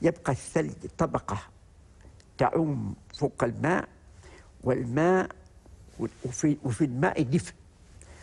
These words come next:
فتحيا الحيوانات، تبقى حية حيوانات البحار. هذه من حكمة الله سبحانه وتعالى. وكذلك أيضا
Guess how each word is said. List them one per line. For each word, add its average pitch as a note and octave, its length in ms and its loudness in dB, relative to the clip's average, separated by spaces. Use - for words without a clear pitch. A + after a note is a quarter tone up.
فتحيا C3 680 0
الحيوانات، C3 720 2
تبقى C3+ 320 0
حية A2 580 -2
حيوانات A#2+ 560 2
البحار. - 560 0
هذه A2 180 -2
من A2 140 -2
حكمة B2+ 400 -2
الله A#2 300 0
سبحانه - 460 -4
وتعالى. - 520 -2
وكذلك D3 1040 2
أيضا D3+ 340 2